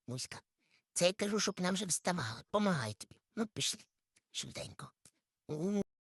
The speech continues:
як уже темновато стало. А що це вже, осінь на носі, на порогі, чи що? Та ну, я ще не хочу, я літо люблю. Було, правда, жаркувато, але нічого.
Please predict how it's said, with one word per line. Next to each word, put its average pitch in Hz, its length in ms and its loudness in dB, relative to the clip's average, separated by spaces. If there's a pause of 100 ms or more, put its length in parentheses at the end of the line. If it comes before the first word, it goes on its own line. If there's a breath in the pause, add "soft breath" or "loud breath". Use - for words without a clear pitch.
(1080)
як 117 280 -6
уже 131 140 -2
темновато 180 1040 0
стало. 131 880 0 (320)
А 233 140 2
що 339 240 0
це - 180 -2
вже, 139 200 0 (100)
осінь 233 520 2
на 320 140 0
носі, 311 440 0
на 226 120 2
порогі, 311 560 0
чи - 280 -10
що? 285 480 -4 (760)
Та 117 220 -2
ну, 285 480 0 (120)
я - 160 -10
ще - 240 -2
не 120 120 -2
хочу, - 520 -2
я 107 80 0
літо 240 520 0
люблю. 269 440 -2 (760 soft breath)
Було, 156 200 0
правда, 156 360 2
жаркувато, 240 640 -2
але 320 200 0
нічого. 311 480 -2